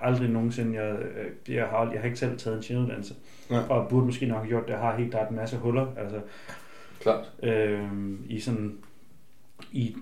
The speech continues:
Speaker 1: i nydeligheden i mit arbejde, men, men jeg tænder selv på, øh,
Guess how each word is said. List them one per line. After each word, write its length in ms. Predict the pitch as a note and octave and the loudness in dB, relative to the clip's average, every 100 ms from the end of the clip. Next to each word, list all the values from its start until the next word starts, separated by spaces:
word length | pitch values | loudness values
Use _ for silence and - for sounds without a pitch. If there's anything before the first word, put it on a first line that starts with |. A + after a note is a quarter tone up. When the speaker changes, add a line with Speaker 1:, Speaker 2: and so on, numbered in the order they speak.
| - - | -12 -6
Speaker 1:
i 100 | A#2+ | 0
nydeligheden 460 | A#2 B2+ C#3 A#2+ G#2+ | 4 6 6 2 0
i 40 | |
mit 120 | G#2+ G2+ | -2 -2
arbejde, 420 | A2 A#2 G#2+ G#2+ | 0 2 0 -2
men, 240 | G#2 G2 - - - - - - | -6 -8 -12 -16 -16 -16 -12 -8
men 340 | A#2 G#2+ - - - - - - - | -6 -4 -8 -10 -14 -14 -16 -14 -6
jeg 120 | C3 | -2
tænder 220 | B2 B2 | 2 4
selv 220 | A#2+ A2+ G#2+ | 4 2 0
på, 340 | A#2 G#2+ G#2 | 0 0 0
øh, 300 | G2+ G2 | 0 -2